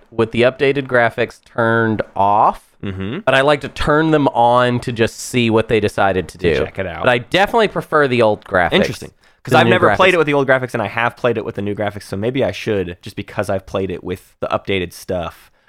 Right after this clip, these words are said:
Speaker 2: The thing is,
Speaker 1: I think
Speaker 2: the,
Speaker 1: the
Speaker 2: the
Speaker 1: old
Speaker 2: reason I really wanted to do Secret of Monkey Island is because there's that, that new one coming out. And that
Speaker 1: Mm-hmm.
Speaker 2: new one certainly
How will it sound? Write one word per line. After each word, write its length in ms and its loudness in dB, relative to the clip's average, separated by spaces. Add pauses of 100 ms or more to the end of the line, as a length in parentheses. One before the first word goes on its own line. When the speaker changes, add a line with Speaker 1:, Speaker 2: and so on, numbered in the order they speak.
Speaker 2:
The 100 0
thing 220 0
is, 160 6
Speaker 1:
I 60 0
think 20 -10
Speaker 2:
the, 80 4
Speaker 1:
the 120 2
Speaker 2:
the 40 4
Speaker 1:
old 80 4
Speaker 2:
reason 260 4
I 60 6
really 260 4
wanted 480 0
to 80 -6
do 180 -4
Secret 300 -6
of 80 -4
Monkey 240 -6
Island 300 -2
is 100 -8
because 300 -8
there's 200 -12
that, 260 -10 (120)
that 160 -6
new 160 -4
one 240 -6
coming 340 -6
out. 260 -4 (420)
And 120 2
that 100 2
Speaker 1:
Mm-hmm. 100 0
Speaker 2:
new 140 4
one 300 2
certainly 580 -2